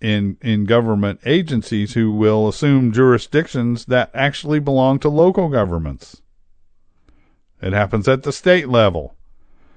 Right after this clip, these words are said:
Uh, "We don't like the way you're running your township." And the county will try to step in. Sometimes the county doesn't, and the state will try to step in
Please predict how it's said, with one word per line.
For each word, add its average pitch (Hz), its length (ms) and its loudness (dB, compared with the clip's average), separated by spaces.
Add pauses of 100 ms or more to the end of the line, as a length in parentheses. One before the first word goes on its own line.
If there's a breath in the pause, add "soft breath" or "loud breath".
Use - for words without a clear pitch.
(340)
Uh, 101 320 0
"We 127 160 4
don't 139 160 4
like 131 240 2
the 139 80 -2
way 127 180 2
you're 131 160 0
running 131 340 2
your 120 120 2
township." 120 800 -2 (1080)
And 101 120 -4
the 107 60 0
county 139 420 2
will 135 180 2
try 143 220 2
to 135 60 -2
step 135 360 -2
in. 131 260 2
Sometimes 123 480 -2
the 120 60 -12
county 123 520 0
doesn't, 110 960 -2
and 107 160 0
the 107 60 -4
state 190 380 2
will 104 140 -2
try 98 260 0
to 87 80 -6
step - 340 -8
in 64 240 -12